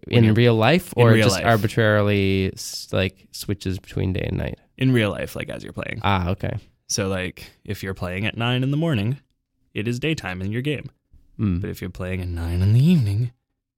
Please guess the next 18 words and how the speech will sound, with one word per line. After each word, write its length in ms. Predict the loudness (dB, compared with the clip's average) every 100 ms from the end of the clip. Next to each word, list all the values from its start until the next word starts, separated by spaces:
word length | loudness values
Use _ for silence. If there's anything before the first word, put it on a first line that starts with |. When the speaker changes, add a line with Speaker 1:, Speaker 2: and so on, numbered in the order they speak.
| _ _ _ _ _ _ _
Speaker 1:
it's 180 | -12 -8
night. 400 | -4 -4 -6 -20 _ _ _ _ _ _ _ _ _ _ _ _ _ -10
Uh, 220 | -4 -2 0
and 140 | 2
this 100 | 2
Speaker 2:
Yeah. 40 |
Speaker 1:
has 120 | 2 2
always 240 | 2 0
been 140 | 0 -2
a 140 | -2
feature 720 | -6 -6 -4 -2 -4 -4 -8 _ _ _ _ _ _ _ _ _ -10
that 340 | -6 -4 -4
basically 680 | -4 -2 -4 -6 -8 -8 -10 -16 _ _ _
only 240 | -4 -2 0
really 240 | -2 -2
affects 460 | -4 -6 -6 -6 -6
your, 180 | -4
like, 400 | -6 -10 -12 -18